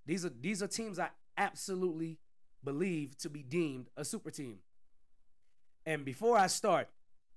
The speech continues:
the Miami Heat with LeBron, D Wade, and Bosh are not considered a super team.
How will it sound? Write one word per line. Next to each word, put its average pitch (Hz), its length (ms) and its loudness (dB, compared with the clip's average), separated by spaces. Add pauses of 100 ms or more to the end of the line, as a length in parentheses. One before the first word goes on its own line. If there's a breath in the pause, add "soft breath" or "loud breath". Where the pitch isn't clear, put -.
(440)
the 147 100 -12
Miami 180 560 4
Heat 269 400 8 (380)
with 180 140 0
LeBron, 185 420 6
D 196 100 0
Wade, 190 200 4
and 170 100 -2
Bosh 175 360 6 (920)
are 185 140 6
not 185 220 6
considered 165 340 0
a 143 40 -4
super 117 240 -4
team. 107 220 -12